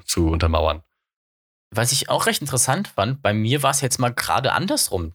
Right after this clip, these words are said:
Speaker 2: Ich hab ja meine tausendsiebzig Grafikkarte noch, die jetzt, ey, wie alt ist die? Sechs Jahre oder so?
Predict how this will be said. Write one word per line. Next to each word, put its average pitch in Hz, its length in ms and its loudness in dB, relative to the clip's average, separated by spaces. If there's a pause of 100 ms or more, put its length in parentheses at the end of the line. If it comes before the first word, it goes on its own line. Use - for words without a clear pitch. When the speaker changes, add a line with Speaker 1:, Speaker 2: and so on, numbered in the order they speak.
(160)
Speaker 2:
Ich - 120 -4
hab - 140 -2
ja 110 100 2
meine 107 260 -2
tausendsiebzig 110 580 0
Grafikkarte 170 580 -2
noch, 165 140 -2
die 117 140 -2
jetzt, - 360 0 (560)
ey, - 180 -6
wie - 100 -8
alt 104 120 -2
ist 143 140 -2
die? 160 80 -8
Sechs - 240 -4
Jahre - 280 -4
oder 214 220 -4
so? 196 260 -2